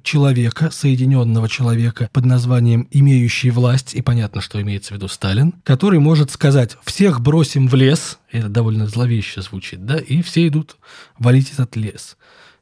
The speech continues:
Вот последний фрагмент, ближе к финалу романа. «Приказываю», — сказал имеющий власть. И кто-то услышал этот живущий в душе всякого победителя приказ и, в свою очередь, именем этого имеющего власть над природой сам приказал.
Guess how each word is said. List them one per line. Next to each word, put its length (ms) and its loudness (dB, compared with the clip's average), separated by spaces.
Вот 440 0
последний 480 0
фрагмент, 500 0
ближе 320 2
к 40 -12
финалу 400 2
романа. 400 0
«Приказываю», — 880 0
сказал 500 0
имеющий 540 2
власть. 540 -2
И 100 -6
кто-то 320 0
услышал 500 0
этот 300 -2
живущий 500 2
в 60 -4
душе 280 0
всякого 440 0
победителя 500 -2
приказ 500 -4
и, 100 -4
в 60 -4
свою 280 2
очередь, 360 0
именем 400 2
этого 380 0
имеющего 480 0
власть 320 -4
над 100 -4
природой 520 0
сам 320 2
приказал. 580 -4